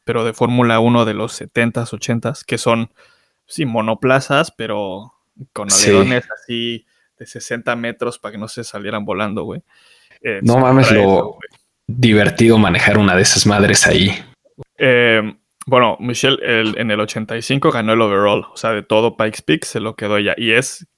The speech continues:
Speaker 1: creo también, creo que sigue siendo la única mujer que se ha llevado un, un Pikes Peak también. Es que es una chingonería esa mujer. Pero bueno. Luego, otra influencia del Grupo B, que, bueno, también fue Grupo B Dakar,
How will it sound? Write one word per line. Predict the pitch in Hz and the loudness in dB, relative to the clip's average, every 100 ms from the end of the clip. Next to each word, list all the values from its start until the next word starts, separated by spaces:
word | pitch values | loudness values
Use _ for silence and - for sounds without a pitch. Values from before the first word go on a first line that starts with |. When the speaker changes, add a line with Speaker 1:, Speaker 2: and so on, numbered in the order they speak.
| _ | _
Speaker 1:
creo | - 127 139 | 0 4 4
también, | 135 110 117 123 | 0 -4 -4 -4
creo | 123 120 | -4 -4
que | 120 | -6
sigue | 120 110 | -8 -6
siendo | 110 107 | -6 -4
la | 104 | -4
única | 107 104 | -4 -6
mujer | 95 107 117 | -6 -6 -6
que | - | -6
se | 104 | -4
ha | |
llevado | 92 101 90 85 - _ - _ _ _ | -2 -2 -2 -4 -10 _ -20 _ _ _
un, | 110 98 95 104 - _ 156 - | -14 -12 -12 -14 -18 _ -18 -12
un | 110 107 | -10 -6
Pikes | 101 101 - | -6 -8 -10
Peak | 82 - - | -14 -14 -16
también. | - - - - | -14 -14 -18 -20
Es | - | -20
que | - | -18
es | |
una | 113 - | -16 -14
chingonería | - 82 80 82 87 | -16 -14 -12 -12 -14
esa | - | -16
mujer. | - - - _ | -18 -18 -20 _
Pero | - | -4
bueno. | 110 82 _ - - - - - - - - _ - - - | -4 -4 _ -20 -20 -20 -20 -20 -20 -20 -20 _ -20 -10 2
Luego, | 143 156 - - | 6 6 4 2
otra | 143 147 147 | 2 4 4
influencia | 131 123 120 127 120 | 2 2 2 2 2
del | |
Grupo | 110 123 120 | 0 0 2
B, | 117 120 220 - _ _ _ | 2 0 -2 -8 _ _ _
que, | - | -6
bueno, | 113 113 107 | -2 -2 -4
también | - 120 123 | -4 -2 -2
fue | - 135 113 95 71 | 2 4 4 2 -2
Grupo | 131 - 120 | -2 2 2
B | 117 113 | 2 2
Dakar, | 110 - 110 107 120 - - | -2 -2 0 0 -2 -8 -20